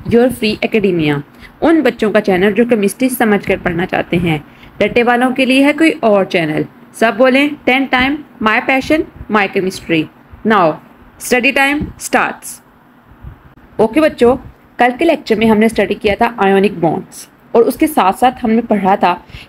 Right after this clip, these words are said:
कि सिर्फ bonds की जो type होती हैं वो ionic bond तक नहीं होती, बल्कि different types of bonds हमने पढ़े थे। लेकिन उनकी detail हम आहिस्ता आहिस्ता अपने आने वाले chapters में study करेंगे। और जो आज का हमारा topic है वो है covalent bond के बारे में।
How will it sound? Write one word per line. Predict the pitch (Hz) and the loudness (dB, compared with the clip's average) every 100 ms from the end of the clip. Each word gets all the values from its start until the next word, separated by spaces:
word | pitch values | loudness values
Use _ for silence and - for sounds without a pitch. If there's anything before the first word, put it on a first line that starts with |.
| - | -2
कि | 311 - - - | 0 0 -10 -16
सिर्फ | - 277 311 - | -2 2 2 2
bonds | 226 226 226 | 2 2 0
की | - 269 | -2 -2
जो | 269 | 0
type | 269 202 214 226 | 0 2 0 -2
होती | 202 180 | -4 0
हैं | 226 | 0
वो | 247 - | 0 2
ionic | 208 214 220 | 0 0 0
bond | 226 202 | 2 2
तक | 220 233 | 0 -2
नहीं | 254 277 254 | 2 4 4
होती, | 180 - 180 175 | 2 0 -6 -4
बल्कि | 185 214 214 254 | 0 0 2 0
different | 202 269 - 320 | 2 0 2 0
types | 254 208 - | 2 0 0
of | 233 202 | 0 2
bonds | 180 180 | 2 2
हमने | 220 208 | 0 2
पढ़े | 208 185 156 170 | 2 2 0 0
थे। | 156 - - - 220 | -4 -6 -20 -8 -2
लेकिन | 269 339 339 | 0 0 -2
उनकी | 262 240 330 | 0 2 4
detail | 330 214 202 | 2 2 0
हम | 220 247 254 - - | 2 2 0 -8 -4
आहिस्ता | 190 196 - | -2 -2 0
आहिस्ता | 262 - 190 - | -2 0 -2 -2
अपने | 240 214 - 226 233 | -2 -2 -2 -2 2
आने | 202 190 | 2 2
वाले | 208 | 2
chapters | 214 190 208 208 | 0 0 0 0
में | 226 | 0
study | - 151 | 0 -2
करेंगे। | 151 175 190 196 - - - - | -2 -4 -4 -6 -8 -20 -12 0
और | 254 | 2
जो | 269 - 196 | 2 0 0
आज | 190 - | 0 0
का | 302 | -2
हमारा | 294 233 196 | 0 2 0
topic | 202 - 175 214 | -2 -4 -2 -2
है | |
वो | 202 202 | 0 2
है | 226 | 2
covalent | 247 220 185 190 208 | 2 0 2 2 2
bond | 185 175 165 | 2 2 0
के | 196 | 0
बारे | 175 165 214 | 0 -2 -4
में। | 208 | -8